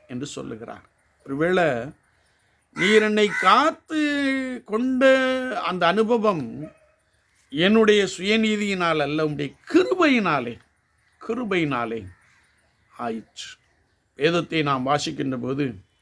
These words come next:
"நான் நிர்மூலமாகாதிருப்பது கர்த்தருடைய கிருபை." ஒவ்வொரு நாளும் அவருடைய கிருபையிலே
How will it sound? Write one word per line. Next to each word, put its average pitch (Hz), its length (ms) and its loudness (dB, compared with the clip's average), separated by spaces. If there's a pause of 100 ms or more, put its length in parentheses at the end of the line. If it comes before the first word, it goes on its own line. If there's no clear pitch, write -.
(580)
"நான் 139 300 -2
நிர்மூலமாகாதிருப்பது 196 1400 2
கர்த்தருடைய 143 460 -6
கிருபை." 131 540 -6 (240)
ஒவ்வொரு 147 300 -2
நாளும் 175 380 2
அவருடைய 156 280 -6
கிருபையிலே 147 720 -2